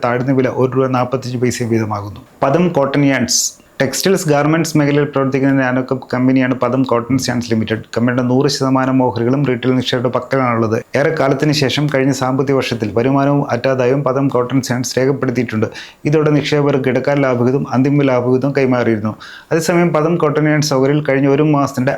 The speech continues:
അൻപത് ശതമാനം വിലയിടിവ് രേഖപ്പെടുത്തി. സെപ്റ്റംബർ മാസത്തിന്റെ തുടക്കത്തിൽ പത്ത് രൂപ നിലവാരത്തിൽ നിന്നിരുന്ന ഈ ഓഹരിയുടെ ഇപ്പോഴത്തെ വിപണി വില നാല് രൂപ അറുപത്തേഴ് പൈസയാണ്. ഒരു വർഷ കാലയളവിൽ പദം കോട്ടൺ യാർൻസ് ഓഹരിയിൽ രേഖപ്പെടുത്തി ഉയർന്ന വില പന്ത്രണ്ട് രൂപ എഴുപത്താറ് പൈസയും ഇതേ കാലയളവിലെ താഴ്ന്ന വില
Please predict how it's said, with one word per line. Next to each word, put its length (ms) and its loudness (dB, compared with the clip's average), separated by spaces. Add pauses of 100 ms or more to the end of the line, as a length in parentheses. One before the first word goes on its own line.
(120)
അൻപത് 360 4
ശതമാനം 400 0
വിലയിടിവ് 360 2
രേഖപ്പെടുത്തി. 480 -2 (240)
സെപ്റ്റംബർ 400 2
മാസത്തിന്റെ 300 0
തുടക്കത്തിൽ 420 0
പത്ത് 240 -2
രൂപ 160 4
നിലവാരത്തിൽ 440 0
നിന്നിരുന്ന 260 2
ഈ 160 2 (100)
ഓഹരിയുടെ 360 0
ഇപ്പോഴത്തെ 360 0
വിപണി 240 2
വില 80 2 (160)
നാല് 180 0 (100)
രൂപ 120 2
അറുപത്തേഴ് 440 0
പൈസയാണ്. 440 -2 (160)
ഒരു 140 2
വർഷ 260 -2
കാലയളവിൽ 420 0
പദം 200 -2 (100)
കോട്ടൺ 320 0
യാർൻസ് 240 -2
ഓഹരിയിൽ 320 0
രേഖപ്പെടുത്തി 500 0
ഉയർന്ന 280 2
വില 60 2 (140)
പന്ത്രണ്ട് 380 0
രൂപ 160 2
എഴുപത്താറ് 460 0
പൈസയും 320 -2 (400)
ഇതേ 180 2
കാലയളവിലെ 480 2
താഴ്ന്ന 320 2
വില 100 4